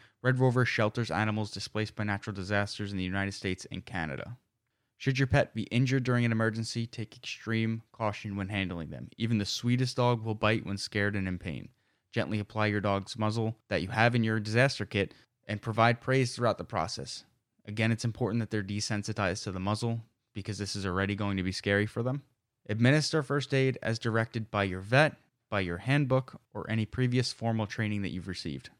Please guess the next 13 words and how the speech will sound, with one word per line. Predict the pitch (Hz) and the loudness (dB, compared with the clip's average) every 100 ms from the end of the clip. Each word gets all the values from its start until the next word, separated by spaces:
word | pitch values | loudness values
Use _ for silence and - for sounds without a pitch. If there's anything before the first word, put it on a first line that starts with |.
| _ _ _ _ - | _ _ _ _ -2
After | 110 110 117 | 0 0 -2
the | 110 | -2
emergency. | 101 98 90 85 - - - _ _ _ 123 | 0 -2 -4 -8 -12 -16 -20 _ _ _ 0
Natural | 123 123 123 | 2 2 0
disasters | 117 117 110 - 107 | 2 2 2 -2 -8
bring | - 98 98 | -6 -6 -2
various | 95 98 107 104 | 0 2 2 -2
environmental | 95 95 101 101 101 | -6 -2 -2 -2 -4
hazards | 98 101 101 104 104 | -4 -2 -2 -4 -6
such | - 90 | -10 -12
as | 92 | -12
damaged | - 95 92 92 - - | -6 -2 -2 -4 -8 -6
trees, | 127 123 123 117 | 0 2 2 0